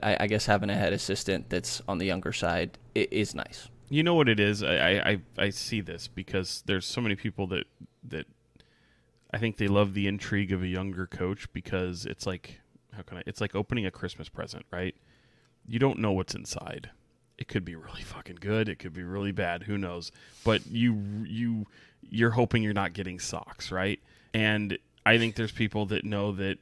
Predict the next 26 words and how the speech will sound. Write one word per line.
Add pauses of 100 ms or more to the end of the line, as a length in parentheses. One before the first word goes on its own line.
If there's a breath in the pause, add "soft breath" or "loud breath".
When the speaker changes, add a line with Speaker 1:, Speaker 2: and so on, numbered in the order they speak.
(180)
Speaker 2:
at
the
end
of
the
day,
you've
got (920)
a
box, (300)
like,
you
know,
you
already
know
what
Mike
Brown
is.
And
again,
I'll
remind
people,
like,